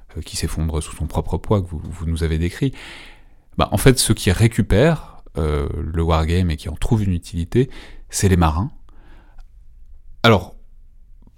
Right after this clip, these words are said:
bah, pourquoi et comment ? Pourquoi est-ce que c'est eux ? Et pourquoi est-ce que ça se cristallise là-dessus ? Et pourquoi c'est, c'est si utile aux marins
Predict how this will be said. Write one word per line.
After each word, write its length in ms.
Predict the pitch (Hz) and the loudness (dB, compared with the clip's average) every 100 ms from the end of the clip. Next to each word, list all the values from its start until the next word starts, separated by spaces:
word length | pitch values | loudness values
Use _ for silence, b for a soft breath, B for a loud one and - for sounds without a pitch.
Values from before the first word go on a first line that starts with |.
| - | -8
bah, 200 | - 117 120 - | 4 4 4 0
pourquoi 240 | - - 185 | 2 4 4
et 60 | |
comment ? 280 | 131 - 78 - | 4 -2 -2 -4
Pourquoi 360 | - - 175 - | 0 4 4 4
est-ce 180 | 95 | -2
que 140 | - 95 | -2 -2
c'est 220 | - 80 - | -2 -4 2
eux ? 260 | 117 185 262 | 2 2 -2
Et 120 | - | -6
pourquoi 400 | - - - 196 | -6 -2 4 4
est-ce 80 | - | 4
que 100 | - | 0
ça 100 | 92 | 0
se 80 | |
cristallise 480 | - 127 - 98 92 | 0 -4 0 2 2
là-dessus ? 300 | 92 87 175 | 2 2 2
Et 40 | 160 | 2
pourquoi 300 | - - 160 | 0 2 2
c'est, 280 | - - | 4 0
c'est 180 | - - | 0 0
si 240 | 87 - 127 | 2 2 2
utile 340 | 98 - 120 - | 2 2 0 2
aux 100 | 101 | 2
marins 480 | 95 85 92 120 | 2 2 2 0